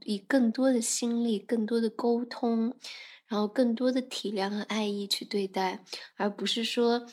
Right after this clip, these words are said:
好，我们已经结婚了，或者我们已经就是关系确定了，<laughs> 然后就可以放任自流了。然后这样的关系其实，嗯，它肯定会遇到很大的一个障碍。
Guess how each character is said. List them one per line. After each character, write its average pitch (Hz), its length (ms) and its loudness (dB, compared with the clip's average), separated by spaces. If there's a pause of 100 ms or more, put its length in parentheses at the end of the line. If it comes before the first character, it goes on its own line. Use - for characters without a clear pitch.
(260)
好， - 180 -4
我 185 100 2
们 190 160 0
已 202 40 0
经 196 120 0
结 196 180 2
婚 262 220 4
了， 214 140 0
或 214 100 -2
者 214 100 2
我 202 80 0
们 196 200 -2
已 196 120 -2
经 202 380 -4 (240)
就 - 100 -2
是 190 80 -2
关 226 180 0
系 233 120 -2
确 254 240 2
定 247 200 4
了， 202 200 4
<laughs> - 60 -2
然 202 100 0
后 226 160 0
就 220 120 0
可 233 120 0
以 214 80 2
放 226 200 -2
任 214 200 2
自 233 140 -4
流 196 240 0
了。 202 180 -2 (280)
然 196 140 -2
后 208 60 2
这 208 160 4
样 294 100 2
的 226 120 0
关 220 240 -2
系 226 300 -2
其 214 300 -4
实， 214 60 -6 (420)
嗯， 202 240 -2
它 - 120 -2
肯 254 200 -2
定 214 140 0
会 285 180 6
遇 233 140 4
到 208 240 -2 (320)
很 180 220 -6
大 247 240 0
的 226 60 2
一 196 100 -2
个 170 80 -4
障 202 340 -4
碍。 208 240 -6